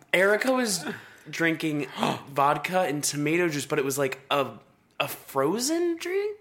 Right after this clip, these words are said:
Speaker 1: I was going to throw up when she said, "Give me a vodka and tomato juice." Who, I've never heard of this.
Speaker 2: Well, I mean, it's, like, on its way to being a Bloody Mary.
Speaker 1: It's on its way to being a Bloody Mary, but without any of the pep in the step.
Speaker 2: Right.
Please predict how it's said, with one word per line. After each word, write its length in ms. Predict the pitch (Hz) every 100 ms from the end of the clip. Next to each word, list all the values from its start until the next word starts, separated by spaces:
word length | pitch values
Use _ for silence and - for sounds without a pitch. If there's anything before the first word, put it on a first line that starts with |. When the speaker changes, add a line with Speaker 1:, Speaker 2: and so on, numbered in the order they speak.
| -
Speaker 1:
I 520 | 156 175 202 226 247 - 135
was 260 | 139 156 127
going 300 | 147 139 135
to 100 | 131
throw 340 | - 131 135
up 300 | 139 139 - - -
when 180 | 165
she 80 | 151
said, 320 | 151 180 156 - - -
"Give 140 | 156 160
me 260 | 175 214 233 - _ _ _ _
a 100 | 175
vodka 600 | 165 151 143 147 160 156 160
and 120 | 147
tomato 380 | 151 143 147 151
juice." 600 | 160 180 190 - - - _ _ _ _ _ _ _ _ _ _ _
Who, 300 | - 233 226
I've 240 | 180 180
never 380 | 170 170 165 151
heard 360 | 131 147 143 139
of 100 | 127
this. 520 | 139 - - - - -
Speaker 2:
Well, 160 | 196
I 40 | 202
mean, 140 | 185
it's, 180 | 175 170
like, 320 | 180 151 - -
on 200 | 135 143
its 160 | 139 -
way 140 | 127
to 60 | 113
being 200 | 107 104
a 40 |
Bloody 200 | 101 95
Mary. 420 | 82 69 57 69 -
Speaker 1:
It's 120 | 165
on 200 | - 190
its 100 | 240
way 100 | 254
to 80 | 247
being 180 | 233 233
a 40 | 208
Bloody 180 | 196 190
Mary, 200 | 170 165
but 120 | 147
without 320 | 147 165 170
any 160 | 165 160
of 80 |
the 80 | 135
pep 400 | 131 180 180 -
in 140 | 175 147
the 100 | 135
step. 600 | - - 117 - - 117
Speaker 2:
Right. 460 | 117 107 92 85